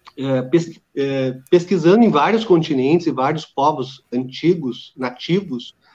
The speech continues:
todos a base do alimento deles é de base animal.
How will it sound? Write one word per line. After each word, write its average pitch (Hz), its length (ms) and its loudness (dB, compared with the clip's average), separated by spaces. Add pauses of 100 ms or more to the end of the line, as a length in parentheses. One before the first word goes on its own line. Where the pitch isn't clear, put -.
(400)
todos 214 360 2
a 180 80 2
base 165 380 0
do 156 100 -2
alimento 147 560 -2
deles 147 600 -4
é 143 180 -10
de 143 100 -12
base 139 280 -4
animal. 135 360 -6